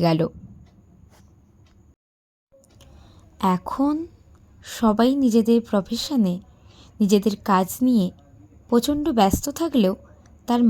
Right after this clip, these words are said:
মাঝেও আমরা একটু টাইম বার করি নিজেদের জন্য। একসাথে বসে চুটিয়ে গল্প করি। এক দুদিনের নয়,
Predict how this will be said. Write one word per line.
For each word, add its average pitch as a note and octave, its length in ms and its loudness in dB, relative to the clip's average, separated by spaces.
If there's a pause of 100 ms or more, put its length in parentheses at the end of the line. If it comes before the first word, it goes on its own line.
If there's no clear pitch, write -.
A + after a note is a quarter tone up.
মাঝেও F#3 500 0 (680)
আমরা A#3 420 4 (480)
একটু - 260 -2 (120)
টাইম C4 180 4 (120)
বার G3+ 180 4
করি C4 260 0
নিজেদের G3 440 0 (100)
জন্য। E3 260 -2 (1200)
একসাথে B3+ 480 0
বসে C4 320 0 (360)
চুটিয়ে D#4+ 440 0
গল্প F3+ 300 2 (140)
করি। E3+ 180 0 (1600)
এক F#3 80 2 (120)
দুদিনের D#4+ 420 0 (120)
নয়, E3+ 160 -4